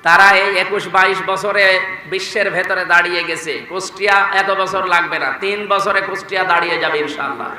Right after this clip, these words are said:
শুধু যা আসবে ওগুলো সুষ্ঠু বন্টন করতে পারলেই কুষ্টিয়া দাঁড়িয়ে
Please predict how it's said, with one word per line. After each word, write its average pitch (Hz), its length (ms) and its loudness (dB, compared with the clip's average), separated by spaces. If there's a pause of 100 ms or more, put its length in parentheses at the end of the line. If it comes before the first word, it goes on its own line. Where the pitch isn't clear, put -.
(1000)
শুধু 170 280 -2
যা 190 160 2
আসবে 202 600 6
ওগুলো 208 280 2
সুষ্ঠু 208 480 -4
বন্টন 202 580 -2
করতে 202 380 -2
পারলেই 214 440 2
কুষ্টিয়া 208 400 -4
দাঁড়িয়ে 156 280 0